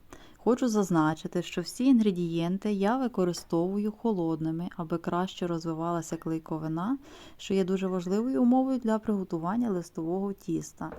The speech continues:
От, е, додали в водичку оцет, сіль та цукор,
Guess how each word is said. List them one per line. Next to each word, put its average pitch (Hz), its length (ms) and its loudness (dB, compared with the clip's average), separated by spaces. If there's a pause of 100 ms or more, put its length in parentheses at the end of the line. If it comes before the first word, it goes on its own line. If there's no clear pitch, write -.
(460)
От, 160 260 -4
е, 156 480 -2
додали 175 540 2
в 165 80 -2
водичку 170 600 -2
оцет, 175 520 -2
сіль 165 300 -2
та 151 160 -6
цукор, 269 540 -2